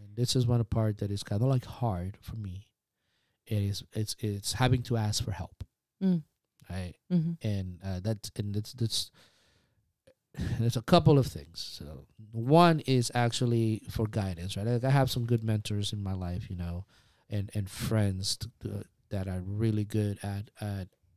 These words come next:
Speaker 1: at guiding me in certain ways. Mike Sancho, Fred Cole. Um, uh,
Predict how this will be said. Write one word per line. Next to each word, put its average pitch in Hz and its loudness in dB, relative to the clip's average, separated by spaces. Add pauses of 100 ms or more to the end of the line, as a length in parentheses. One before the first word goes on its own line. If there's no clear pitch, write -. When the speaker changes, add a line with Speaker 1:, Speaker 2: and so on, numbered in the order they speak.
Speaker 1:
at 107 -6
guiding 110 2
me 98 -6
in 101 -4
certain 98 -4
ways. 82 -10
Mike 87 -10
Sancho, 90 -6 (440)
Fred - -4
Cole. 92 -2 (540)
Um, 82 -6 (760)
uh, 92 -12